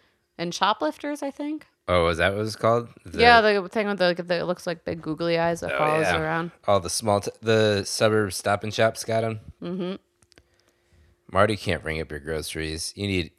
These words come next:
Speaker 2: bodies. I, we need National Guard.
Speaker 1: Do you think the National Guard will start working at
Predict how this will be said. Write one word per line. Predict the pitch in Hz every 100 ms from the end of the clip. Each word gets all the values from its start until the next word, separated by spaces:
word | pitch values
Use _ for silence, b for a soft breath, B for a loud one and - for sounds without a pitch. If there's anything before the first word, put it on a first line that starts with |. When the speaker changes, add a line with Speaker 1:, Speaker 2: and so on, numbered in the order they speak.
| -
Speaker 2:
bodies. | 92 98 95 87 78 - -
I, | 101 104 117
we | 123
need | 123 113 95 -
National | 104 113 113 123 110 104
Guard. | 98 101 98 92 85 85 - _ _ -
Speaker 1:
Do | 190
you | 214
think | 226 247
the | 269
National | 196 180 214 185
Guard | 165 151 175
will |
start | 175 175 165
working | 160 160 175
at | 175 -